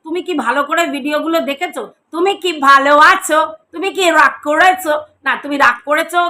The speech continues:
কি ভালোবেসেছো, আহ, doesn't matter আমার কাছে। কারণ আমার বা-, আমার কাছে, আহ, ওয়াইটিতে ভালোবাসা মানে হচ্ছে মুরগি পোষা actually, ঠিক আছে? এটা আমি বুঝি। তাই জন্য আমার কারোর ভালোবাসা লাগবে না ভাই, আমার ভিউয়ার্সদের ভালোবাসাই যথেষ্ট এবং সেটা অবশ্যই কমেন্টের মাধ্যমে।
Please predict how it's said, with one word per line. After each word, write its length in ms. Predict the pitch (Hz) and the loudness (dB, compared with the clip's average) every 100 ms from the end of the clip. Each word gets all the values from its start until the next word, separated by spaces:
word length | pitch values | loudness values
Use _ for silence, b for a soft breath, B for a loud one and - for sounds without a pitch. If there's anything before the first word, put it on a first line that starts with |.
| 349 | -2
কি 380 | 302 285 269 240 | -6 -6 -8 -8
ভালোবেসেছো, 760 | 208 240 277 302 302 311 330 | -4 -2 -2 -4 -6 0 0
আহ, 240 | 330 302 320 | 0 0 0
doesn't 440 | 285 240 220 262 | 2 0 0 -4
matter 400 | 240 220 247 233 | -2 -2 0 0
আমার 160 | 202 196 | 0 -2
কাছে। 220 | 196 208 | -10 -10
কারণ 200 | 269 247 | -6 -4
আমার 160 | 233 254 | -2 0
বা-, 160 | 226 | 2
আমার 240 | 208 226 254 | 2 -2 -4
কাছে, 320 | 277 294 294 B B B | -6 -4 -6 B B B
আহ, 260 | - 226 226 | -4 -2 2
ওয়াইটিতে 500 | 240 277 285 311 311 | 2 2 -4 -6 0
ভালোবাসা 480 | 240 269 277 277 | 2 2 0 0
মানে 240 | 285 311 311 | -2 -2 -2
হচ্ছে 260 | 262 262 | -4 -4
মুরগি 340 | 285 294 302 285 | -4 -2 0 -2
পোষা 360 | 214 - 180 - | -4 -10 -10 -12
actually, 380 | - 156 - - | -16 -20 -20 -12
ঠিক 120 | 294 | -6
আছে? 200 | 302 226 | -4 -4
এটা 240 | 220 247 | -8 -2
আমি 160 | 285 285 | -2 -2
বুঝি। 300 | 240 190 175 _ b b | -6 -10 -14 _ b b
তাই 160 | 285 277 | -6 -4
জন্য 160 | 302 | 2
আমার 260 | 302 262 285 | 2 4 2
কারোর 280 | 285 311 247 | 2 2 0
ভালোবাসা 560 | 190 226 247 247 - | -2 -2 0 0 -2
লাগবে 360 | 285 240 220 240 | 2 2 2 0
না 140 | 269 | 0
ভাই, 240 | 233 208 285 - B B | 0 0 -2 -8 B B
আমার 300 | 254 285 311 | -2 2 2
ভিউয়ার্সদের 680 | 247 262 262 294 285 294 285 | 0 -2 2 2 0 -2 0
ভালোবাসাই 540 | 262 247 254 285 285 | 0 0 -2 -2 -4
যথেষ্ট 560 | 226 202 196 269 269 294 302 B B | -4 -8 -6 -6 -6 -6 -6 B B
এবং 300 | 285 339 381 | -2 0 0
সেটা 320 | 302 262 294 | -2 0 2
অবশ্যই 400 | 254 262 254 302 | 2 0 -4 -8
কমেন্টের 540 | 294 254 247 269 294 285 | -6 -6 -4 -4 -4 -2
মাধ্যমে। 500 | 247 226 240 277 | -2 -6 -6 -6